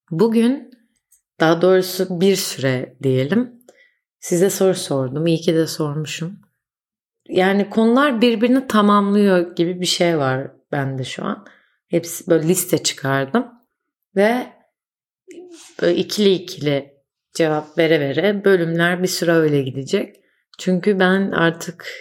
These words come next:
birazcık şey, yani kendi üzerimden düşünürken sıkıldım ve tekrar etmekten birazcık korkuyorum. Bir de farklılık iyidir yani her zaman.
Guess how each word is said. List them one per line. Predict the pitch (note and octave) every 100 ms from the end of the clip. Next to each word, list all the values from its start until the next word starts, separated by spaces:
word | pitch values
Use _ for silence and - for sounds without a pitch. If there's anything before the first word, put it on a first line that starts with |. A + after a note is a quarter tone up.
| -
birazcık | - E3 E3 E3 D#3+ D3 D#3+
şey, | - D#3+ D3
yani | C#3 C#3
kendi | - D3 D#3 D#3
üzerimden | D3+ C#3+ D3+ D3+ C#3+ D3+ D#3+ D#3+ _ _ _ _ _
düşünürken | E3+ - E3+ F3 E3 E3 - F3+
sıkıldım | G3 - - - F3 E3 G3 G#3
ve | F#3+ F#3+ G#3 G3+ _ _ _ _ _ _ _
tekrar | E3+ E3 - E3 E3
etmekten | E3 E3+ D#3+ D#3 - E3+ D#3+ D#3 - _
birazcık | D#3+ C#3+ C#3+ C3 - - -
korkuyorum. | C#3+ C#3 - - D#3 F3 _ _ _ _ _ -
Bir |
de | G3 B3 A#3+ -
farklılık | G3+ A3+ A3+ A3+ G#3+ A3
iyidir | G3+ F#3+ D3+ C#3
yani | C#3 C3 C3 C3
her | C3+
zaman. | C3 C#3+ E3 G#3+ A3+